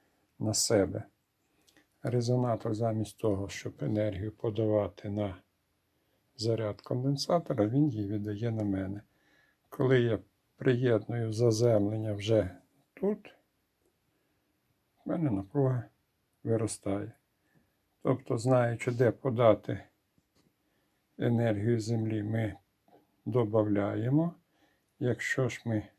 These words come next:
на резонаторі ставимо, чи заземлення, чи ставимо антенну, ми робимо зниження заряду конденсатора. Для нас головне, щоб енергія йшла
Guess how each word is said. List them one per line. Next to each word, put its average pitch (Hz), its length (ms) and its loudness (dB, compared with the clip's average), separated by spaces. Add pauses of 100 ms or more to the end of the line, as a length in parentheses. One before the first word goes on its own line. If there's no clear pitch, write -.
(1120)
на 113 180 0
резонаторі 127 680 2
ставимо, 147 520 4
чи 131 200 -4
заземлення, 120 680 2
чи - 60 -6
ставимо 113 500 -2
антенну, 147 560 4 (760)
ми 143 260 0 (140)
робимо 127 460 0
зниження 120 720 -2
заряду 113 440 -4
конденсатора. 110 920 -4 (840)
Для 107 140 2
нас 143 280 2
головне, 156 400 4
щоб 135 300 -6
енергія 135 440 4
йшла 135 460 0